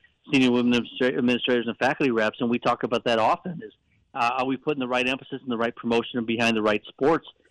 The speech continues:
uh, in the Big West? I mean, we don't have as much success yet in basketball that we do in men's volleyball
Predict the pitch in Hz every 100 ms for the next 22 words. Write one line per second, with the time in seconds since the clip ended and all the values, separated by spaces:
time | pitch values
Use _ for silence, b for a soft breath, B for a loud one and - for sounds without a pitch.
0 | _ - 117 131 117 110 117 101 104 101
1 | - 113 110 107 135 147 131 127 120 120
2 | 120 - 113 - - 151 160 - - _
3 | _ 131 123 170 151 - - - 131 113
4 | 123 196 - 123 113 120 127 127 123 139
5 | 135 139 120 127 214 147 95